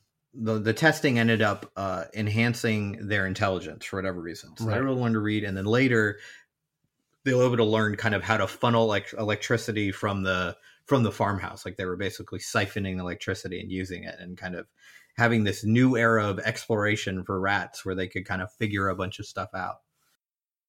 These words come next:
Speaker 2: Yeah, it's, it's re-, the story is just really complex. I, I just, you know, watching it, um, last night, I was like,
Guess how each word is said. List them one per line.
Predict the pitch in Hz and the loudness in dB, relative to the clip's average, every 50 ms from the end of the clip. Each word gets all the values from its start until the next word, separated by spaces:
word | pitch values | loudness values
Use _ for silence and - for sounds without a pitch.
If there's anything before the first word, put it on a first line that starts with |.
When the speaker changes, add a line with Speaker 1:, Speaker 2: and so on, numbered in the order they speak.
| _ - | _ -6
Speaker 2:
Yeah, | - 120 107 101 101 95 90 | 0 2 4 4 4 4 2
it's, | - - 127 131 123 - - - - - | 2 2 0 0 0 -2 -10 -14 -12 -6
it's | - 139 120 - - - | -4 -4 -4 -4 -8 -10
re-, | 113 113 110 110 170 180 | -10 -8 -4 -2 -2 -2
the | 135 131 123 | -2 -4 -6
story | 110 - - 180 180 | -6 -2 0 0 0
is | 131 101 | 0 -2
just | - - 120 - - 123 | -2 -4 -4 -4 -2 -2
really | 127 123 | -2 0
complex. | - - 104 - - 113 104 - | 0 -2 -6 -4 -2 -4 -2 0
I, | 120 127 123 107 | 0 0 2 0
I | |
just, | 113 117 120 - - - - - - - | -2 -2 -4 -6 -8 -12 -18 -16 -8 -2
you | 120 123 | 2 4
know, | 127 123 | 4 4
watching | 110 104 107 120 123 - - 113 104 | 6 6 6 4 4 2 0 0 2
it, | 104 104 - - | 2 2 0 -2
um, | 107 104 101 98 98 98 98 | -2 0 0 0 -2 -4 -4
last | 104 107 104 104 - - | -2 0 0 0 0 0
night, | 117 113 113 107 | 0 2 2 2
I | 104 | 0
was | 104 104 | -2 -2
like, | 107 104 104 101 | -2 -2 -2 -2